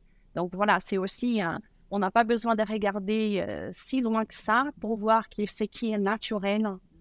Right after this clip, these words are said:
dans la nature, c'est que nous, les êtres humains, nous consommons, nous devrions consommer assez d'aliments d'origine animale parce que ce sont les aliments les plus, euh, densément riches pour nous. Et en fait, c'est magique.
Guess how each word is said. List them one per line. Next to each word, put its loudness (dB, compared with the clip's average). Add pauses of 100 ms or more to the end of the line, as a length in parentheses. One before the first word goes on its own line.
dans 0
la 4
nature, 0
c'est -4
que -4
nous, 0 (500)
les -4
êtres 2
humains, 0 (280)
nous -2
consommons, 0
nous 2
devrions 2
consommer 0
assez -2
d'aliments 0
d'origine -4
animale 0
parce -4
que -4
ce -6
sont -2
les 2
aliments 0
les 0
plus, -6 (480)
euh, 4
densément 0
riches -2 (160)
pour -4
nous. -4 (380)
Et 2
en 0
fait, 0
c'est -2
magique. 0